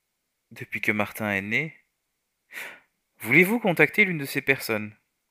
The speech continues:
Quoi ? Je peux, là, maintenant, juste contacter des gens comme ça ? Ceci est trop bizarre. Ce n'est pas de mon âge, ce n'est pas de mon âge, tout ça. Ma vie est trop compliquée. Je dois éviter l'enfer, j'ai Derrick à regarder.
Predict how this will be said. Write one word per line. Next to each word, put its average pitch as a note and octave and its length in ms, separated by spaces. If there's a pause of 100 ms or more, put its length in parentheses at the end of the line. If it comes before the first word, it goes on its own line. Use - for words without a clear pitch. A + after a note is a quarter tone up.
(340)
Quoi ? F3+ 420
Je - 120
peux, D3+ 280
là, D3 220
maintenant, C3 640
juste B2 260
contacter B2 360
des A2+ 160
gens C3+ 220
comme A#2+ 260
ça ? G3 260 (320)
Ceci - 300
est B2+ 100
trop A2+ 160
bizarre. G2+ 420 (260)
Ce - 120
n'est B2+ 140
pas B2 160
de A#2+ 60
mon A2 200
âge, G#2+ 460
ce - 160
n'est A2 40
pas B2 120
de A#2 80
mon G#2+ 180
âge, G#2 240
tout G#2 100
ça. G#2 240 (240)
Ma B2+ 80
vie C#3 140
est C#3 60
trop C3+ 160
compliquée. A2 580
Je A2 140
dois B2 180
éviter A#2 320
l'enfer, A#2 560
j'ai A2 380
Derrick A#2+ 400
à A#2 80
regarder. A2 580